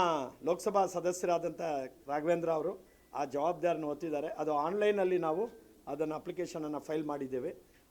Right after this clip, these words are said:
ಅವರು ಅದನ್ನು ಕನ್ವಿನ್ಸ್ ಮಾಡಿ ಅವ್ರನ್ನ ಇಲ್ಲಿಗೆ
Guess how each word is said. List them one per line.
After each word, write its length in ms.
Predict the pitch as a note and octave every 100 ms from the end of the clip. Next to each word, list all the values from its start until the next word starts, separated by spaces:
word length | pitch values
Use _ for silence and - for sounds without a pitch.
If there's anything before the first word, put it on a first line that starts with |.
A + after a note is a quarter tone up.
| -
ಅವರು 480 | D3 F#3+ A#3 A3 F#3+
ಅದನ್ನು 500 | - F3+ F#3+ G3+ G3+
ಕನ್ವಿನ್ಸ್ 420 | F3 F3+ G3 F#3
ಮಾಡಿ 300 | F3+ E3+ G3+
ಅವ್ರನ್ನ 320 | F#3+ F3 F3
ಇಲ್ಲಿಗೆ 720 | F3+ E3 E3 D#3 D3+ B2 -